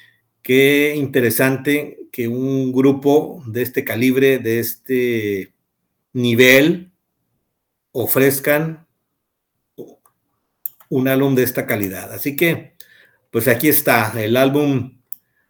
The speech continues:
tiene una duración de cuarenta y cinco minutos aproximadamente, un poco menos, así que es un,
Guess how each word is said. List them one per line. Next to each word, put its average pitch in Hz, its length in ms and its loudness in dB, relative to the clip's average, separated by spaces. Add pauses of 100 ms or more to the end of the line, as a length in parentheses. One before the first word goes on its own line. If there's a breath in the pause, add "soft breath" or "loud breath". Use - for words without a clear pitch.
(760)
tiene 143 800 4
una 135 200 2
duración 135 580 2
de 120 720 2
cuarenta 117 400 -2
y 113 80 -2
cinco 151 300 -4
minutos 156 420 0
aproximadamente, 143 920 -2
un 233 200 -4
poco 139 240 -2
menos, 135 420 0 (360)
así 113 200 -4
que 180 80 2
es 175 120 -2
un, 175 380 0